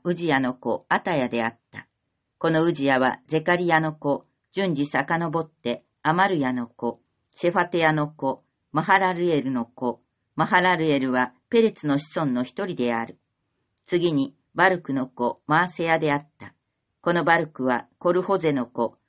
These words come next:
順次遡ってハザヤの子、アダヤの子、エホヤリブの子、ゼカリヤの子。ゼカリヤはシェラ人の子孫である。エルサレムに住んだペレツの子孫は合計四百六十八名の有志であっ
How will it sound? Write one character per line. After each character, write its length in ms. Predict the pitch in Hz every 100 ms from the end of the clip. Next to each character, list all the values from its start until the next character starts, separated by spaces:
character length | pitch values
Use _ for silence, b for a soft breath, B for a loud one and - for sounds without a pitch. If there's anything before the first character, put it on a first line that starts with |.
| _ _
順 220 | 185 190
次 100 | 139
遡 560 | 147 147 147 170 170 160
っ 100 | 160
て 320 | - 120 - _
ハ 180 | - 208
ザ 140 | 185
ヤ 160 | 156 131
の 140 | 117
子、 320 | 113 - 113 - _ _ -
ア 140 | 147
ダ 140 | 160
ヤ 120 | 156 151
の 200 | 151 143
子、 340 | - 127 - _ _ -
エ 120 | 160
ホ 120 | 196
ヤ 140 | 202
リ 140 | 202 170
ブ 100 | 123
の 140 | 120
子、 340 | 113 - 110 _ _ _ _
ゼ 140 | 151
カ 180 | 156 170
リ 120 | 160
ヤ 120 | 151
の 160 | 143 139
子。 320 | - 123 - _ _ _ _
ゼ 140 | 156
カ 160 | 160 170
リ 100 | 156
ヤ 160 | 156 147
は 200 | 143 -
シ 160 | - 180
ェ 20 |
ラ 140 | 214
人 200 | 202 160
の 120 | 120
子 60 | 127 - 233
孫 160 | 180
で 160 | 117 113
あ 80 | 107
る。 120 | 113 _ _ _ _ _ _ -
エ 80 | 180
ル 80 |
サ 140 | 180 175
レ 100 | 170
ム 100 | 147
に 120 | 147
住 200 | - 170
ん 80 | 147
だ 140 | 139
ペ 100 | 185
レ 140 | 180 175
ツ 120 | 139
の 120 | 135
子 240 | 147 -
孫 200 | 147 135
は 200 | 120 120 b b b
合 200 | - 175
計 240 | 170 175 170
四 200 | 190 214
百 280 | 185 147
六 240 | 135 139 175
十 200 | 185 170
八 280 | 180 156 220
名 160 | 196
の 120 | 143
有 200 | 120 156
志 200 | 180 -
で 140 | 120 110
あ 60 |
っ 80 | 110